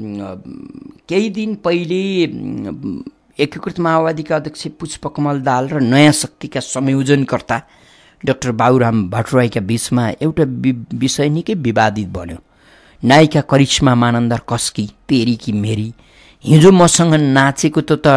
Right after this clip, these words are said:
नक्कली पो रहेछ, त्यो नाच्दै मलाई शङ्का लागेको थियो यो बाबुरामकै हो" भनेर चित्त दुखाए पुष्पकमल दाहालले। भट्टराई भने मक्ख परे। यति, अम, दोहोरी भयो। त्यो हैसियत राखेका नेताहरू,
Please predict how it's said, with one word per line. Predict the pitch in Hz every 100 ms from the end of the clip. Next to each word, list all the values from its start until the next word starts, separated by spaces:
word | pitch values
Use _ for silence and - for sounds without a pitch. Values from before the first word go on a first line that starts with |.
| 120
नक्कली | - 139 160 - 170 170
पो | 165 165
रहेछ, | 147 135 127
त्यो | 139 - _ _ - 156
नाच्दै | 151 143 139 135 175
मलाई | 170 143 139
शङ्का | 123 139 131 135
लागेको | 123 113 113
थियो | 139
यो | 131
बाबुरामकै | 117 110 120 123 120 123 131
हो" | 101 92 117 _ _ _ _ _ _ -
भनेर | 131 113 110 101 - -
चित्त | - 139 127
दुखाए | 110 101 - 104
पुष्पकमल | 110 _ 143 - 113 - 113 101
दाहालले। | 107 92 98 127 - _ _ - - -
भट्टराई | 113 107 113 120 - 151 131
भने | 107 107
मक्ख | 107 92 - 107
परे। | 98 92 85 _ _ -
यति, | - - 262 175
अम, | 110 - 117 85 82
दोहोरी | 110 117 175 220 226
भयो। | 156 117 131 175 - - - - - -
त्यो | 254
हैसियत | - 147 - - 190 -
राखेका | 143 127 - 139 147 143
नेताहरू, | 120 123 135 - 127 127 143